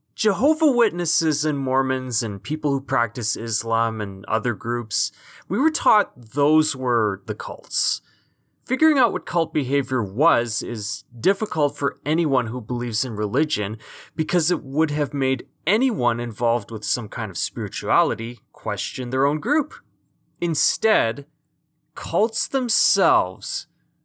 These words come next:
were made to be about who was the right doctrine and who was the wrong doctrine.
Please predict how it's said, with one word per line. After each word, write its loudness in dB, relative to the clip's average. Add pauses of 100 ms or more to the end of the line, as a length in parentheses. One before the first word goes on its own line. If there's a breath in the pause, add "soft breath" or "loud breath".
(300)
were 0
made 0
to -2
be 0
about 2
who -2
was 0
the -6
right 0
doctrine 0
and -8
who -8
was -2
the -6
wrong 4
doctrine. -6